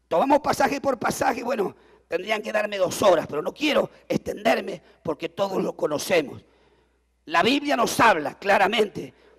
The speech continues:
que Satanás manifiesta una autoridad como le manifestó a Jesús. "Todos los reinos de la tierra me han sido entregados y a quien quiero los doy". ¿Qué son los reinos de la tierra? Mira, todas las naciones,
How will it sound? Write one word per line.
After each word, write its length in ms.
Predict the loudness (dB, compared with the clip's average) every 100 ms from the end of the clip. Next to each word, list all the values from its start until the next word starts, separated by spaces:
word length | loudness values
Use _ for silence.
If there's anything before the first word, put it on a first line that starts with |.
| _ -6
que 140 | -4
Satanás 840 | 0 0 2 2 2 2 0 -8 _ _ -10
manifiesta 920 | -2 0 0 0 4 4 2 -8 -10 _ _ -4
una 260 | 0 4 2
autoridad 580 | 4 2 4 4 4 0 -14 _ _ _ _ _ 0
como 240 | 2 4
le 260 | 2 0 -2
manifestó 520 | -6 -4 -4 -2 -2
a 40 |
Jesús. 460 | -2 0 0 0 -6 -20 -20 -20 _
"Todos 360 | 8 8 8 6
los 120 | 6
reinos 460 | 6 4 4 2
de 60 | 0
la 100 | 0
tierra 480 | 0 0 2 -2 -8 _ _ _
me 140 | 0 2
han 140 | 2
sido 220 | 0 0
entregados 680 | 2 2 4 4 2 -6 -16 _ _ _ _ _ 0
y 100 | 0
a 40 |
quien 220 | 2 -2
quiero 240 | 0 2 4
los 160 | 6
doy". 140 | 4 2
¿Qué 140 | 0
son 260 | 2 4 6
los 100 | 4
reinos 320 | 4 2 0
de 40 |
la 100 | -2
tierra? 340 | -4 -4 -4 -6 -16 -10
Mira, 160 | -4 -4
todas 280 | 0 2 2
las 80 |
naciones, 680 | 0 -2 4 4 4 -2 -10